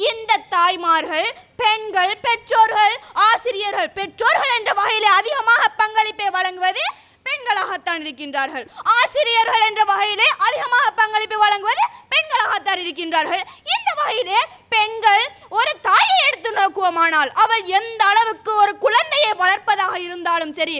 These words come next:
ஒரு பிள்ளையினுடைய உணர்ச்சியை வெளிப்படுத்துவதாக இருந்தாலும் சரி, அது தாயினால் மாத்திரமே உணர்ந்து கொள்ளக்கூடிய ஒரு விடயமாக காணப்படுகின்றது. தந்தை பாதுகாப்பதிலும் செலவழிப்பதிலும், அதாவது மக்கள், மக்களுக்கான பணங்களை செலவழிப்பதிலும் தன்னுடைய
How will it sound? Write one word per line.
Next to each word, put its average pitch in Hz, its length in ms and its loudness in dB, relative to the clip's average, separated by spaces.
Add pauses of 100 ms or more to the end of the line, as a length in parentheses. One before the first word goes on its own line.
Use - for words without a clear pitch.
(440)
ஒரு 466 140 2 (180)
பிள்ளையினுடைய 480 600 0 (200)
உணர்ச்சியை 605 440 0 (100)
வெளிப்படுத்துவதாக 466 800 -4
இருந்தாலும் 370 360 -4
சரி, 339 200 -4
அது 294 120 -6 (140)
தாயினால் 381 520 2
மாத்திரமே 415 540 0
உணர்ந்து 480 280 -2
கொள்ளக்கூடிய 392 420 -2
ஒரு 330 140 -8
விடயமாக 370 560 -2
காணப்படுகின்றது. 311 720 -2 (1000)
தந்தை 539 340 2 (320)
பாதுகாப்பதிலும் 392 880 2 (200)
செலவழிப்பதிலும், 415 920 0 (380)
அதாவது 453 360 4 (140)
மக்கள், 427 300 -2 (500)
மக்களுக்கான 466 680 0 (240)
பணங்களை 480 440 2 (120)
செலவழிப்பதிலும் 403 800 0
தன்னுடைய 330 320 -2